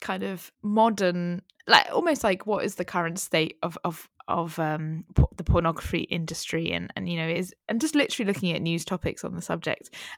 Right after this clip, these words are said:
And one of the things that I was reading about is that a company has just introduced masturbation breaks for their employees, which I was kind of just curious to find out, like, how long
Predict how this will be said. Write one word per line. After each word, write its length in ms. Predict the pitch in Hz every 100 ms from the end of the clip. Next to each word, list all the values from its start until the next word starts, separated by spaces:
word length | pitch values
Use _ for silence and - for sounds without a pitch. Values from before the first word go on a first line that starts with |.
| -
And 200 | 190 185
one 160 | 202 240
of 100 | 254
the 60 | -
things 320 | 185 180 160
that 100 | - -
I 80 |
was 240 | 185 175 170
reading 320 | 220 226 175
about 400 | 165 - - - -
is 360 | 190 170 165 - - _ _
that 180 | - -
a 60 | -
company 480 | - 240 254 226 180
has 220 | 170 165
just 320 | - 170 - -
introduced 1040 | 196 214 - 185 - 196 165 - - - - - - -
masturbation 920 | 196 208 - - 226 254 - - 151
breaks 460 | - - - - -
for 140 | 180
their 220 | 185 180
employees, 840 | 175 185 185 185 196 185 - - - - - -
which 240 | 220 -
I 80 | -
was 100 | 226
kind 160 | - 311
of 60 | 359
just 180 | 302
curious 300 | - 208 196 -
to 80 |
find 200 | 185 180
out, 120 | 180 180
like, 140 | 175
how 240 | 175 170 170
long 420 | 165 160 190